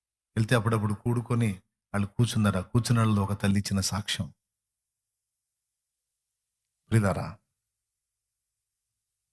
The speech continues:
విశ్వాసులు ప్రార్థిస్తే, ఇప్పుడు నీకు బలహీనత ఉంది తమ్ముడు,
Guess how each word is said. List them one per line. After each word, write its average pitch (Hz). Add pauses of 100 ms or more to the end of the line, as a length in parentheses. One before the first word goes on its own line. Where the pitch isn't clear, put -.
(1900)
విశ్వాసులు 180
ప్రార్థిస్తే, 147
ఇప్పుడు -
నీకు 120
బలహీనత 143
ఉంది 147
తమ్ముడు, 104